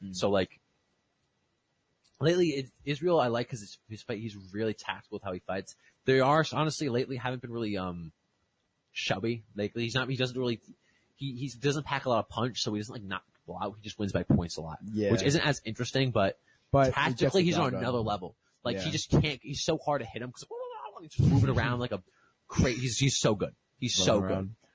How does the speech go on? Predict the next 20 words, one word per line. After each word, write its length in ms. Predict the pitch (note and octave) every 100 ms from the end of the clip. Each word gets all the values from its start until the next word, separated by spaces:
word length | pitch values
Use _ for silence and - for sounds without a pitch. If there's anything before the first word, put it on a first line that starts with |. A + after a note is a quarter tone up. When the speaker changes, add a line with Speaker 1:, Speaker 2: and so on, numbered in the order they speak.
| _ -
Speaker 2:
But, 160 | A#2+ A2+
um, 380 | G#2+ G2+ F#2 - _ _ _ _ _ _ _ _ _ - -
yeah, 220 | A#2 G#2+
lately 280 | F#2+ B2 C#3+
he's 120 | C#3+
only 140 | B2+ B2+
been 140 | A#2
fighting 260 | A#2 A2+ F#2
really 200 | G#2+ G2+ _
big 180 | A#2+ G2+ -
dudes 260 | G#2 G#2+ G#2
who 80 |
are, 80 | F#2+ E2+ - A2+
who 80 | F#2+
can, 160 | G#2+
like, 100 | F2+ F#2 G2+
rock 240 | G#2+ G#2
his 160 | - G2
world. 380 | G2 F#2+ G2+ G#2+ -
Speaker 1:
Mm. 280 | G#2+ F#2+